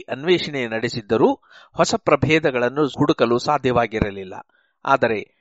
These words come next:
ಕಳೆದ ಮೂರು ವರ್ಷಗಳಲ್ಲಿ ಸಿಂಗಾಪುರಿನ ನ್ಯಾಷನಲ್ ಯೂನಿವರ್ಸಿಟಿಯ ಜೀವಿ ವಿಜ್ಞಾನಿ ಫ್ರಾಂಕ್ ರೇಯಿಂಡಿಟ್ ಮತ್ತು ಸಂಗಡಿಗರು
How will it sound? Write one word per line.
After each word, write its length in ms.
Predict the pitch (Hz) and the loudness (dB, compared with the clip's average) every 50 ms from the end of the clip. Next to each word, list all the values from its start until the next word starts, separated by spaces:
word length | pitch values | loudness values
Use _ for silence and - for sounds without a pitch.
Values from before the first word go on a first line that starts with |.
| _ _ _ _ _ _ - | _ _ _ _ _ _ -4
ಕಳೆದ 240 | 151 175 226 240 202 | -2 0 0 0 0
ಮೂರು 300 | 131 120 143 175 160 135 | 0 2 2 4 4 6
ವರ್ಷಗಳಲ್ಲಿ 600 | 120 120 120 - 127 113 104 107 110 127 175 208 131 95 _ _ _ _ | 4 4 2 0 -6 -6 -6 -8 -8 -8 -8 -8 -8 -10 _ _ _ _
ಸಿಂಗಾಪುರಿನ 680 | - - 139 147 151 160 143 - - 123 120 120 131 175 233 226 - _ | -8 -4 -4 0 2 2 0 2 2 0 0 0 -2 -6 -8 -10 -10 _
ನ್ಯಾಷನಲ್ 500 | 113 117 120 123 127 127 - 214 190 185 | -8 -2 0 0 0 0 0 -2 -2 0
ಯೂನಿವರ್ಸಿಟಿಯ 640 | 147 135 131 131 123 127 120 - - 131 - 127 117 107 | 0 -2 -2 -2 0 -2 -2 -2 -4 -8 -8 -6 -8 -6
ಜೀವಿ 300 | - 127 127 127 120 120 | -4 -2 -2 0 0 -2
ವಿಜ್ಞಾನಿ 480 | 113 113 98 107 117 117 127 147 196 247 202 - - - | -4 -4 -8 -8 -8 -8 -6 -4 -6 -6 -8 -10 -16 -16
ಫ್ರಾಂಕ್ 480 | _ - 151 151 165 180 196 190 - - - - | _ -2 2 4 4 4 4 0 -6 -16 -12 -8
ರೇಯಿಂಡಿಟ್ 680 | 120 117 127 127 127 123 120 120 117 127 - - - - - _ - | -2 0 2 2 2 2 0 -2 -2 -2 -2 -2 -4 -10 -12 _ -2
ಮತ್ತು 220 | 143 143 - - | -2 0 0 0
ಸಂಗಡಿಗರು 600 | - - 160 190 175 156 131 120 110 127 226 240 | -2 -2 -2 -2 -2 -2 -2 0 0 0 0 0